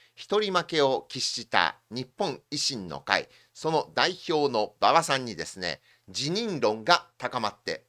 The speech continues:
おります。辞任は高まってるっていうか、もうすぐやめろ、ボケみたいな感じになってですね。まあ、この馬場代表っていうのはね、もう本当にもう金に汚いイメージもあるし、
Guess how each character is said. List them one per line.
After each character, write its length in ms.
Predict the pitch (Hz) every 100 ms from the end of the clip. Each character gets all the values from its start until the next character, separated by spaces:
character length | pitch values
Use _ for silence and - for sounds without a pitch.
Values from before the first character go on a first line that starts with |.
| -
お 80 | 107
り 80 |
ま 100 | 107
す。 160 | - - 117
辞 200 | 117 202
任 100 | 190
は 60 |
高 220 | - 147 311
ま 100 | 349
っ 40 |
て 80 | 123
る 60 |
っ 20 | -
て 60 |
い 20 |
う 0 |
か、 60 | 87
も 60 | 87
う 20 |
す 180 | - 233
ぐ 100 | 107
や 140 | 104
め 80 | 165
ろ、 160 | 139 -
ボ 140 | 117
ケ 240 | - - -
み 160 | 113 -
た 80 |
い 40 | 80
な 80 | 85
感 160 | 90
じ 100 | 85
に 40 | 85
な 120 | 82
っ 20 |
て 100 | 80
で 60 | 78
す 100 | 98
ね。 160 | 80 - - _
ま 100 | 185
あ、 20 |
こ 100 | 226
の 80 | 208
馬 180 | 202 202
場 160 | 202
代 320 | 190 190 190 -
表 240 | 180 180
っ 20 | -
て 200 | 196 175
い 120 | 175
う 160 | 180 175
の 80 | 165
は 100 | 160
ね、 100 | 160
も 140 | 160
う 40 |
本 340 | 151 196 294 320 -
当 100 | 330
に 120 | 330
も 140 | 285
う 20 | -
金 240 | 202 202
に 120 | 196
汚 320 | - 196 196 190
い 160 | 185
イ 40 | 185
メ 180 | 190 190
ー 40 |
ジ 140 | 165
も 180 | 180 165
あ 100 | 170
る 120 | 180
し、 420 | - - 185 165